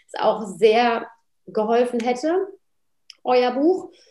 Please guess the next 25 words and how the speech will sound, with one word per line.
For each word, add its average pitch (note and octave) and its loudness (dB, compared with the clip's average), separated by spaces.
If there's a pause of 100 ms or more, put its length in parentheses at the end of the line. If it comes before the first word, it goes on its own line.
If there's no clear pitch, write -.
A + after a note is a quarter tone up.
(260)
Ähm, A#3+ 2
aber A#3+ 2
<laughs> - 2
vielleicht B3+ 2
hilft C4 6
mir A#3 8
ja A3+ 8
dann A3 4 (260)
ein A3+ 6
nächstes A3+ 8
Projekt F#3+ 2
dann F3+ -2
irgendwann F#3 0
mal, G3 0 (460)
ähm, G#3 0
weil G3 0
ich A3+ 2
auch G#3+ -2
eher G#3+ -2
zu A#3 -2
denen A3+ 6
gehört A3 2
habe, G#3 -4 (100)
die, G3+ -2
äh, G3+ -2